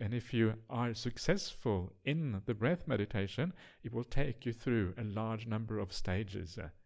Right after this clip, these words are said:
Yeah, this is really what it is about. So there comes something after, if you like, but it's really more of the breath, but the breath,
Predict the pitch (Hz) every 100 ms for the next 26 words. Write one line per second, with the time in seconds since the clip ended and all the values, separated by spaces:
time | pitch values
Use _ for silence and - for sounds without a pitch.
0 | _ 110 131 135 117 117 117 101 101 101
1 | 98 92 90 98 82 - 143 - 190 -
2 | 151 135 135 107 139 175 - 156 110 101
3 | 92 151 - - - - - - 113 117
4 | - 120 110 101 104 117 170 147 90 87
5 | 120 - 110 101 117 85 - - - -
6 | - - 104 - 127 131 -